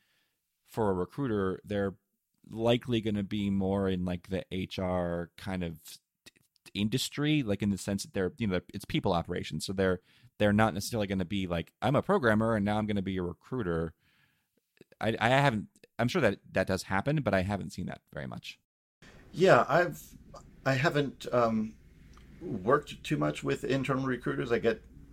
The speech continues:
Speaker 2: I'm sure you too, get pinged by them once in a while on LinkedIn, and it's I would suspect that they would know more about the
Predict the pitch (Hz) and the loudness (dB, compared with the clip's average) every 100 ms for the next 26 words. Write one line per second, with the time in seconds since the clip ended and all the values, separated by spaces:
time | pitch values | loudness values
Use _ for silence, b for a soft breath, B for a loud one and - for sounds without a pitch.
0 | - 107 104 120 107 85 110 92 98 - | -6 -2 -2 -2 -2 -2 -4 -2 -4 -6
1 | - - - 110 110 113 101 107 104 101 | -20 -20 -2 0 2 2 2 4 4 2
2 | 101 98 104 101 98 98 98 98 95 92 | -2 -2 -4 -4 -2 0 2 4 2 0
3 | 92 92 92 95 92 98 - B B B | 0 -6 -2 0 0 -4 -12 B B B
4 | B - 101 101 101 - - - - - | B -2 0 2 0 -2 -18 -20 -20 -18
5 | - 110 110 - - - - - - - | 0 2 2 -2 -8 -6 -6 -8 -14 -20
6 | - - - - - - - - - - | -20 -20 -20 -20 -20 -20 -20 -20 -20 -2
7 | 127 131 127 - 107 - - 185 196 - | 4 4 2 -2 -2 -4 -2 -2 -2 0
8 | 131 101 123 120 113 107 104 110 107 104 | -2 2 4 4 4 2 2 4 4 4
9 | 110 101 87 101 101 98 95 87 90 90 | 4 2 2 2 2 0 -8 -4 -4 -4